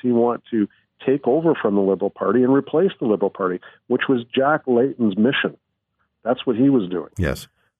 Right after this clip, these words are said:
Speaker 1: Uh, but Jagmeet Singh seems to have backed away from it.
Speaker 2: Yeah, I had that sense when I was talking to him that he, he just wasn't comfortable talking about that. And that, uh, you know, f-, for the electorate, people want somebody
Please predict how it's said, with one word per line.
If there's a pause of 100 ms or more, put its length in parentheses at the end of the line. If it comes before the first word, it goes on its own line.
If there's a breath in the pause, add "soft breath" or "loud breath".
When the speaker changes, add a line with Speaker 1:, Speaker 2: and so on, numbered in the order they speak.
Speaker 1:
Uh,
but
Jagmeet
Singh
seems
to
have
backed
away
from
it. (200)
Speaker 2:
Yeah,
I
had
that
sense
when
I
was
talking
to
him
that
he, (560 loud breath)
he
just
wasn't
comfortable
talking
about
that.
And
that,
uh, (220 loud breath)
you
know,
f-,
for
the
electorate,
people
want
somebody